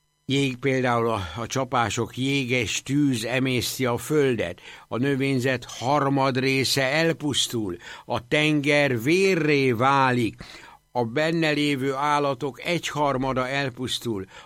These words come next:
a hajók harmad része elsüllyed. Figyeljünk, mindig csak a harmad rész, ez is ismétlés, vagyis azt jelenti, hogy még nincs itt a teljes vég.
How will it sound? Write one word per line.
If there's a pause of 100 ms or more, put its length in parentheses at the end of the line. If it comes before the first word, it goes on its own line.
a
hajók
harmad
része
elsüllyed. (680)
Figyeljünk,
mindig
csak
a
harmad
rész,
ez
is
ismétlés, (400)
vagyis
azt
jelenti,
hogy
még
nincs
itt
a
teljes
vég.